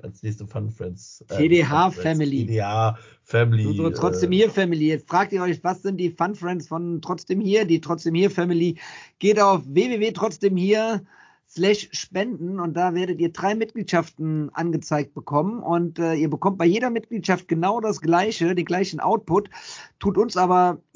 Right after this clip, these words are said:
Speaker 2: je nach Mitgliedschaftswahl einen größeren oder kleineren Gefallen, aber ihr tut uns einen Gefallen. Deswegen werdet Mitglied der Trotzdem hier Familie, indem ihr uns unterstützt, w w w trotzdem hier slash spenden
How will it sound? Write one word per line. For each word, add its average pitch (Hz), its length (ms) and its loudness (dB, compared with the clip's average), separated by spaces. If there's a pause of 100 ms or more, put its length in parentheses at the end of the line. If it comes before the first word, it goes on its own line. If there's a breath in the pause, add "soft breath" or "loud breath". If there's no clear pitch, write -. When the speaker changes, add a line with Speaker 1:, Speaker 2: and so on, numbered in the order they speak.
(160)
Speaker 2:
je 190 260 -4
nach 254 240 0
Mitgliedschaftswahl 202 1160 -2
einen 165 480 0
größeren 214 460 0
oder 202 140 0
kleineren 185 460 0
Gefallen, 151 380 -2
aber 202 100 0
ihr 214 60 4
tut 254 140 -6
uns 208 120 -4
einen 135 140 -4
Gefallen. 131 360 -6
Deswegen 156 420 2 (420 loud breath)
werdet 214 360 2
Mitglied 190 360 -2
der 165 100 -2
Trotzdem 170 340 0
hier 196 160 4
Familie, 190 540 2
indem 165 320 2
ihr 165 160 0
uns 151 240 -2
unterstützt, 147 800 -2
w 185 120 8
w 180 120 6
w 170 140 4
trotzdem 165 440 -4
hier 156 160 0
slash 147 300 -4
spenden 139 560 -8